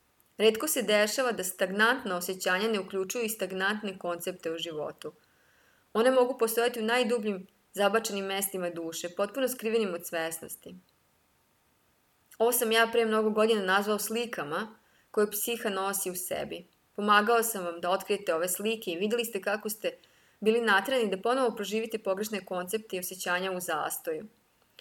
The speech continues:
Iznova i iznova ste ulovljeni u ciklus obnavljanja prošlosti na ovaj ili na onaj način,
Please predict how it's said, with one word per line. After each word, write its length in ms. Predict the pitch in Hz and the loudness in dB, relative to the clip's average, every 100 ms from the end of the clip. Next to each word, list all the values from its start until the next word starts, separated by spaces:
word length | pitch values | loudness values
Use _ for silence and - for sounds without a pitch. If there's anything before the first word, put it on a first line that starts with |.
| _ - | _ -6
Iznova 540 | 233 294 277 220 170 | 0 2 2 2 2
i 100 | 170 | 0
iznova 340 | 233 254 220 170 | -2 0 0 -2
ste 180 | - 185 | -4 0
ulovljeni 400 | 214 220 190 170 | 2 2 -2 -4
u 80 | |
ciklus 420 | - 202 233 240 185 | -6 -6 -4 -4 -4
obnavljanja 500 | 175 175 180 214 214 | -2 0 2 0 0
prošlosti 500 | 190 196 208 - 190 | 0 -2 -2 -8 -4
na 140 | 185 | -2
ovaj 120 | 190 | 0
ili 160 | 202 190 | 0 0
na 140 | 175 | -2
onaj 180 | 165 190 | -2 -2
način, 560 | 175 160 180 - 185 | -2 -2 -4 -6 -10